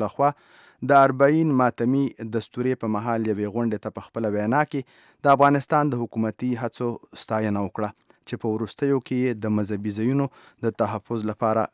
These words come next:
ګامونه پورته کړي دي او د هغه افغان وګړو د خوندي ساتلو دپاره یې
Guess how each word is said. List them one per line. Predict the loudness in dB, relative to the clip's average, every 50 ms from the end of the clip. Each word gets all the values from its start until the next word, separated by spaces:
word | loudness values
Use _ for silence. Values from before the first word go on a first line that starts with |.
| -6 -2 0
ګامونه | 2 2 4 2 0 -2 -4 -6
پورته | -8 -6 -6 -6 -4 -2
کړي | -2 0 0 2 4
دي | 4 4
او | 4 4
د | 2 4
هغه | 4 4 6 6 4 2 0 -8 -20 -16 _ 0 0 0
افغان | 2 6 8 8 8 8 6 4
وګړو | 2 2 2 2 2 2 2 0 -2 -4
د | -4 -4 -4 -6
خوندي | -6 -6 -4 -4 -4 -6 -6
ساتلو | -8 -6 -6 -6 -6 -6 -4 -6
دپاره | -6 -4 -2 0 2 2 2 0
یې | 0